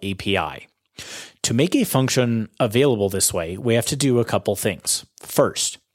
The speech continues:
we need to update our crate definition. By default, Rust library crates are built as, quote, lib crates. That means they're Rust compatible.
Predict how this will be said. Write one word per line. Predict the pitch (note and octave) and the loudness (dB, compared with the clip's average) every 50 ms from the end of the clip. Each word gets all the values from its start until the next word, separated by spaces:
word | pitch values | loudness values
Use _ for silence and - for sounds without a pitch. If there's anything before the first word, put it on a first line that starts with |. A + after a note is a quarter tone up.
| _ _ _ - _ | _ _ _ -4 _
we | C#3+ C#3 | 2 2
need | F3 G#3+ | 2 4
to | G3 B3 | 2 2
update | D#3+ E3+ D3+ - D3+ C#3+ | 2 2 2 2 2 4
our | D3 B2+ | 4 4
crate | A2+ - - E3 D3 - | 2 2 0 0 0 2
definition. | - A2 - - G2 F2+ E2+ - - - - _ _ _ _ - - - - - - - | 0 0 0 0 -6 -4 -4 -4 -6 -6 -10 _ _ _ _ -20 -16 -14 -12 -12 -2 0
By | B2 A#2+ | 0 2
default, | A#2+ G3 A3 F#3 - D3+ C#3 C3+ - - | 2 2 0 4 4 4 4 4 2 2
Rust | C3 C3 E3 E3+ - - | 2 4 4 4 2 0
library | A#2 A#2+ C3 C#3 C3 C3+ B2+ B2 A#2 A2+ | 2 2 2 4 4 4 4 4 4 2
crates | - - - G2+ F#2+ G2 - - - | 0 0 0 0 2 0 -2 -2 0
are | B2+ A#2 A2 | 0 0 0
built | G2+ - A#2 A2+ A2+ A2+ - - - | 2 2 2 2 2 2 0 -2 0
as, | - A2+ A2 G#2+ G#2+ G#2 - | 0 2 2 2 2 0 0
quote, | - - - - C3 B2 B2+ B2 - - - | -2 -2 0 2 4 4 4 2 -2 -6 -6
lib | A#2+ A2 A#2 C#3+ C#3+ A#2+ G#2 - - | -4 0 2 2 2 2 0 -4 -8
crates. | - - - F#2 E2 - _ - - - - - - - - - - - - - - | -6 -4 -2 -2 -2 -2 _ -2 -2 -2 -4 -8 -16 -14 -12 -12 -12 -14 -16 -12 0
That | C#3+ D3 F3 G#3 | 2 2 4 4
means | G#3 F3 E3+ E3 D#3 - - | 2 2 2 2 2 2 2
they're | C3 B2+ B2+ A#2+ | 4 4 4 2
Rust | A2 - B2+ D3+ E3+ - - - | 2 2 4 4 4 4 2 2
compatible. | A#2+ G#2 - - G2 F2 E2 - - - | 0 -2 0 -2 -2 -2 -2 -6 -8 -10